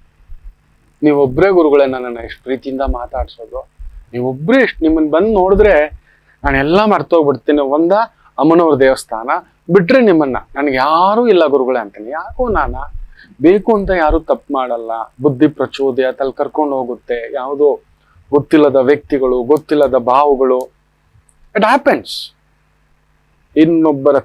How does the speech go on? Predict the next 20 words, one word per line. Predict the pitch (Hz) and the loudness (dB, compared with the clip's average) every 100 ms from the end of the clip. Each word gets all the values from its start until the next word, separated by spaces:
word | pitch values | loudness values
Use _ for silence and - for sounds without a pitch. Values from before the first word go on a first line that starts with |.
| - | -4
ತಪ್ಪನ್ನ | 180 _ 226 202 190 151 | -8 _ 0 2 0 0
ಹುಡುಕಿ | 143 156 170 190 160 | 0 -2 0 0 2
ಹೇಳುವ | 160 151 143 127 | 2 0 2 0
ಅಧಿಕಾರ | 127 147 151 147 170 139 | 0 -2 0 2 0 2
ಯಾರಿಗೂ | 127 139 139 151 | 2 0 0 0
ಇಲ್ಲ | 131 127 120 | 0 -2 -6
ಮಕ್ಕಳೇ. | 110 - _ _ _ - - - _ - | -14 -20 _ _ _ -20 -14 -14 _ 0
ಯಾರೋ | 233 311 254 | 2 2 2
ತಪ್ಪಾಗಿ | 214 247 269 247 | 0 4 4 4
ಮಾತಾಡಿದಾನೆ, | 196 196 214 196 170 139 107 _ _ _ _ _ _ _ 165 | 2 2 4 4 4 0 -6 _ _ _ _ _ _ _ 2
ಗೊತ್ತಿದೆ, | 233 196 285 220 - | 2 4 4 4 4
ಸುಮ್ನೆ | 262 262 | 6 6
ಇದ್ಬಿಡ್ಬೇಕು. | 180 180 143 127 - | 4 0 0 -2 -4
It's | 151 - 220 | -8 -12 -20
okay, | - - _ - - | -18 -20 _ -20 -4
ನನಗೆ | 156 170 151 | 0 4 2
ಇಂಟ್ರೆಸ್ಟ್ | 147 156 - 131 | 2 -2 -2 -6
ಇಲ್ಲ. | 104 - - - - - | -6 -10 -18 -14 -10 -2
ಆಯ್ತು | 220 240 185 - | 0 0 -4 -6
ಸರ್, | 110 | -10